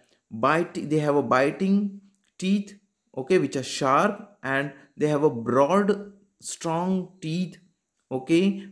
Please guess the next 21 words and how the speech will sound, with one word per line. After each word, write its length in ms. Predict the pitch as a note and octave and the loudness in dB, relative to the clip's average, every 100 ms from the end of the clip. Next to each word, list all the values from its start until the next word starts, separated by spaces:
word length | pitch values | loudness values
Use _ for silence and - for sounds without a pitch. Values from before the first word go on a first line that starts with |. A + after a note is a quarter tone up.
| _ | _
for 180 | C#3+ | -6
chewing 460 | D#3 - C3+ A#2 G#2 | -6 0 2 2 0
also. 640 | D2 D#2 D2+ - C#2 - | -4 -8 -8 -10 -10 -10
So 220 | - C3+ | -10 -6
that 380 | C3 B2 E3 F3+ | -2 2 2 0
way 140 | C#3+ C#3+ | -4 -2
their 600 | C3 B2+ E3 - - _ - | 0 2 0 -4 -18 _ -6
teeth 260 | C#3+ - - | -6 -6 -4
are 140 | B2+ | 0
modified 920 | A#2 A2 A#2 C3+ D3+ E3 F3 G3+ - - _ | 0 0 0 -2 -2 0 2 0 -4 -14 _
so 220 | - A#3+ | -6 -2
that 240 | G3+ C3+ B2 | 2 2 2
they 120 | B2+ | -2
can 420 | B2+ C3 C3 B2+ - _ _ _ _ _ _ | 0 -4 -6 -10 -16 _ _ _ _ _ _
eat 360 | E3+ G3+ G3 - - | 0 2 2 -4 -10
and 260 | C3+ A#2+ A#2 | -4 -4 -4
chew 480 | - C#3+ C#3 D3 D#3 _ A#2 | -2 0 0 -2 -10 _ -10
green 460 | A2+ C3 C3+ C3 - | -2 0 0 -4 -10
plants. 800 | A#2+ A2 F2+ D2 - - - - _ _ _ _ _ _ - | -2 -2 -2 -6 -8 -6 -6 -10 _ _ _ _ _ _ -2
Fifth 280 | B3+ A#3+ | -2 -2
question, 360 | - A2+ - - | -6 -6 -6 -12